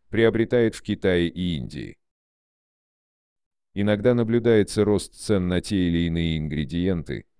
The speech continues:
что связано с ростом цен в Китае в связи с последствиями коронавирусного кризиса. В ближайшее время ситуация с логистикой и поставками стабилизируется,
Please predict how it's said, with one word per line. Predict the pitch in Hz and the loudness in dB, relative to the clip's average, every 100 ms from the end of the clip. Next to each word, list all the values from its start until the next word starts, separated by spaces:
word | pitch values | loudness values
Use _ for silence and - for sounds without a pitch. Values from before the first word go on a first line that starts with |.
| - - - | -20 -18 -14
что | - 107 | -2 0
связано | - 117 107 107 101 | 2 0 2 0 -2
с | - | 0
ростом | 110 101 95 87 | -2 0 -2 -4
цен | - 90 | -2 -2
в | 80 | -2
Китае | - 82 113 110 76 - _ _ | -6 -4 0 0 0 -4 _ _
в | - | -6
связи | 101 104 117 | -2 0 0
с | 113 | -2
последствиями | 110 101 110 117 - 110 107 101 | -2 0 0 -2 -2 -2 0 0
коронавирусного | 92 101 95 92 90 90 85 95 95 | 0 0 0 0 -2 -2 -4 -2 -2
кризиса. | - 98 78 78 - - - _ - - - - | -2 -6 -6 -8 -16 -16 -20 _ -20 -18 -18 -14
В | 85 | -4
ближайшее | 101 107 120 117 - 110 | 0 2 2 0 0 0
время | 101 113 107 101 | 2 0 0 0
ситуация | 107 110 107 98 101 90 | -2 0 0 0 -2 -4
с | - | 0
логистикой | 95 87 107 - 104 107 95 | -2 -2 -6 -6 -2 0 0
и | |
поставками | 98 90 - 101 - 92 | 0 -2 0 -2 -2 -2
стабилизируется, | 87 - 90 92 87 107 110 95 82 - 82 | -2 -4 -2 -2 -2 0 0 0 -2 -4 -6